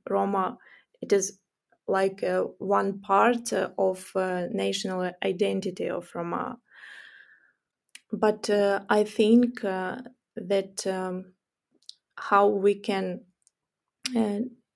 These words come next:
improve the situation with gender equality, but to save, uh, um, national identity of Roma. So we must realize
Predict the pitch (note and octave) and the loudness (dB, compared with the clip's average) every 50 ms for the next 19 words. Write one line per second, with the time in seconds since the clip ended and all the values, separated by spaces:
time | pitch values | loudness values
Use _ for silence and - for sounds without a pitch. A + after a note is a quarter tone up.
0 | _ _ _ _ _ _ _ - A#3+ G#3+ G3+ G3+ G3+ G3+ G3+ G3+ G#3 G#3+ G#3 - | _ _ _ _ _ _ _ 2 2 4 4 2 4 6 8 8 8 6 4 -2
1 | - - G#3 G3+ - - F#3+ - G#3 A#3 G3+ G3+ G#3 - A3+ G#3 F#3+ F#3 G#3 F#3+ | -4 -2 -2 -2 -2 -4 -2 2 4 4 4 4 2 0 -2 -2 -2 -2 -4 -4
2 | F#3+ - A3+ A#3 B3 B3+ C#4 C#4 C#4 C4 - C4 B3+ B3+ B3+ B3+ B3+ B3 B3 A#3 | 0 2 2 4 4 4 4 2 0 0 2 4 4 6 6 4 4 2 0 0
3 | F#3+ F#3 G3 A3+ A3 A3+ A3 - - _ _ - - - - - - _ _ - | 0 2 4 4 4 4 0 -4 -10 _ _ -20 -20 -20 -20 -20 -20 _ _ -2
4 | - A3 G#3+ G#3 G3+ G#3 G3+ G3 - - - - - A3+ A3 G#3+ G#3 G#3+ G#3+ G#3+ | 2 4 6 8 8 6 6 4 0 0 -2 0 2 4 4 6 6 4 4 0
5 | - - - A3 G#3 G3+ G3 G3 G3 G3 G3 G3+ G3 - - - - - - _ | -2 -4 -2 0 2 2 2 2 2 0 -2 -4 -8 -14 -20 -20 -20 -20 -20 _
6 | _ - - - A#3+ G3+ F#3+ G3 F#3+ G3 F#3+ F#3+ G3 G#3 A3+ G#3 G#3 G#3 G3+ - | _ -20 -14 -12 -10 -8 -6 -6 -6 -6 -6 -6 -4 0 2 2 2 2 2 2
7 | - G#3 G#3 G3+ G3+ G3+ G3 F#3+ G#3 A3 A#3+ C4 B3+ C4+ C4 - B3+ G#3+ G#3 G#3 | 2 2 0 0 0 0 0 0 2 2 2 2 0 -2 -2 0 2 2 0 -2
8 | - - G3 G3 F#3+ F#3+ F#3+ G3+ - - _ - - - - - - - - A3+ | -4 -6 -6 -4 -4 -4 -6 -8 -10 -14 _ -20 -20 -20 -20 -20 -10 -4 0 0
9 | A3 G#3+ F#3 G3 G#3 G#3 G#3 G#3 G#3+ G#3+ A3+ A3+ - - - - - - G3+ G3+ | 2 2 2 2 2 2 4 4 4 4 2 0 -2 -6 -12 -8 -4 -2 0 0
10 | G#3 G3+ G3+ G3 F#3+ G3 G3 G#3 A#3+ C#4 D4 - - | 0 0 0 0 0 0 0 0 -2 -2 -4 -6 -10